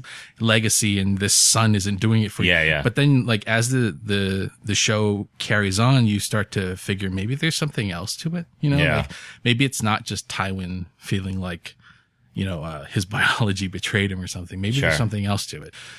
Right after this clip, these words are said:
Speaker 1: And, uh, in the, in this time period,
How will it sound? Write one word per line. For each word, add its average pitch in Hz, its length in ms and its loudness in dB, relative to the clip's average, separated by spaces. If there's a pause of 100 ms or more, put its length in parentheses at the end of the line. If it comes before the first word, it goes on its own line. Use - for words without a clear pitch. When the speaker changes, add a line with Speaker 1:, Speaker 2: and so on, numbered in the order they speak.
(160)
Speaker 1:
And, 95 300 2
uh, 92 280 0
in 92 240 -2
the, 92 160 -4 (220)
in 98 140 -2
this 98 180 0
time 117 340 2
period, 90 440 -10